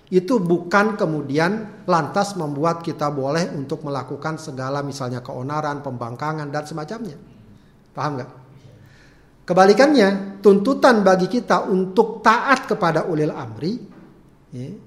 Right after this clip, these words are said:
untuk patuh kepada ulil amri, bukan berarti kemudian kita diam saja atas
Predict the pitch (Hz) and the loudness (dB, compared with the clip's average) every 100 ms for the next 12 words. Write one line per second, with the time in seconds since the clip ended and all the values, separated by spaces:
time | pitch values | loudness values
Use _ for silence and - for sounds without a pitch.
0 | - 208 202 202 - 220 240 233 - 165 | 0 2 4 2 0 2 4 4 4 0
1 | 143 170 170 123 151 180 247 320 269 214 | 0 -2 -4 -4 0 2 2 4 2 4
2 | 220 202 190 294 285 254 247 185 233 277 | 2 0 -2 -4 0 0 0 2 2 2
3 | 262 285 240 294 285 349 320 311 302 - | 2 2 4 2 2 2 4 4 4 -2
4 | - - 247 240 294 285 - | -14 0 0 2 2 2 0